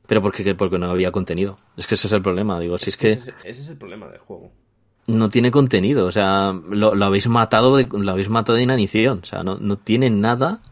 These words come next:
Speaker 1: ni mapas, o sea, lo único así medio medio cuando sacaron a Echo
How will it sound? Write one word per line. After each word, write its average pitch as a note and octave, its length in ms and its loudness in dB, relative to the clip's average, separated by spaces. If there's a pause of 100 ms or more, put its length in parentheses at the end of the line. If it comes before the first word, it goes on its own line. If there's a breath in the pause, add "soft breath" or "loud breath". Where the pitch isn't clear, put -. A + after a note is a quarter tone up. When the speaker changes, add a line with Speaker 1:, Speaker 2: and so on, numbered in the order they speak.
(460)
Speaker 1:
ni A2 200 4
mapas, B2+ 480 2
o G2+ 60 -6
sea, F#2+ 240 -2
lo G#2+ 140 2
único C3 240 2
así C3+ 380 -2
medio B2 260 4
medio C3+ 220 4
cuando A2+ 160 4
sacaron A#2 340 0
a A2 120 2
Echo E3 300 2